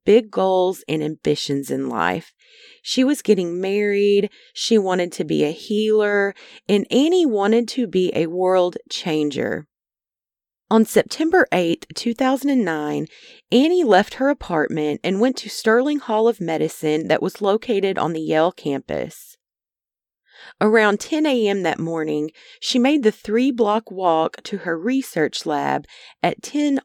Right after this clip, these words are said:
Amistad Street, also on the Yale campus. At nine P M that evening,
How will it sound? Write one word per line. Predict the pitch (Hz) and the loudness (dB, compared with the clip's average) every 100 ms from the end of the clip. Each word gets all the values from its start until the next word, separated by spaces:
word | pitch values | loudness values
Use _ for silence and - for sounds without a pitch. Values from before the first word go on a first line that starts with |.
| - | -2
Amistad | 202 208 196 - 147 139 | 0 0 -4 -4 -4 -4
Street, | - - 143 143 - _ | -6 -4 -2 -2 -4 _
also | 208 214 - 151 | -2 -2 -2 -2
on | - 135 | -2 -4
the | 135 | -2
Yale | 135 123 | -2 -2
campus. | - 127 123 - 64 - - - _ _ _ _ _ _ _ _ _ _ _ _ - - - | -4 -10 -8 -8 -8 -8 -18 -20 _ _ _ _ _ _ _ _ _ _ _ _ -20 -10 -4
At | 185 | 0
nine | 208 254 359 339 | 2 4 2 0
P | - 220 208 | 0 2 2
M | 202 | 0
that | 165 147 | -2 -4
evening, | - 147 151 147 151 | -4 -6 -4 -4 -4